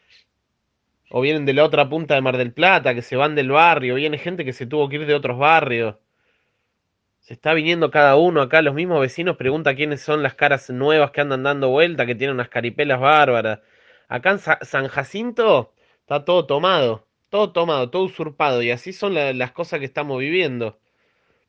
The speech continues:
En San Jacinto ya no se puede vivir. Eso sí es tierra de nadie. Em,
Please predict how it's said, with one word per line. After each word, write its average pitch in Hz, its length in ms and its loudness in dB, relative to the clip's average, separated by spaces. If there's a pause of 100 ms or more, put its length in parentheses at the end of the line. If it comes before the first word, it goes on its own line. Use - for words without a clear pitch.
(220)
En 127 80 -12
San 143 180 -4
Jacinto 208 420 0
ya 180 180 2
no 175 100 0
se 165 140 0
puede 170 260 4
vivir. 143 480 2 (480)
Eso 170 260 -6
sí 196 160 -2
es 156 100 -4
tierra 123 280 -2
de 120 100 -4
nadie. 110 440 -4 (2250)
Em, 117 680 0